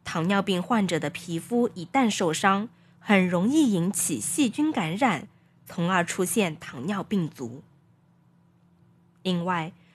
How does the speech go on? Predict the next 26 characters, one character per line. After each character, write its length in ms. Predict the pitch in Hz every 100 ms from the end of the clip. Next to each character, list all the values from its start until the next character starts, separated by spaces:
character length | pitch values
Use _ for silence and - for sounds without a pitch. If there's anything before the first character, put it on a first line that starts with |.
| _ _
患 220 | 349 302
者 220 | 220 175
对 280 | 127 - 196
温 220 | 208 320
度 180 | 330 330
感 260 | - 147 135
觉 240 | - 143
不 180 | - 330
敏 300 | 226 156 202
感， 240 | 269 196 - - _ _ _ _ _ _
家 240 | 202 196
属 340 | 208 - 156 - -
应 140 | - 214
该 140 | 214 214
在 180 | 214
患 260 | 202 269 208
者 140 | 180
泡 260 | - - 311
脚 220 | 196 135
之 160 | - 285
前 420 | - - 147 185 - -
为 160 | 180 147
其 220 | - 147
试 220 | - 220
水 300 | 180 - - -
温。 260 | 190 214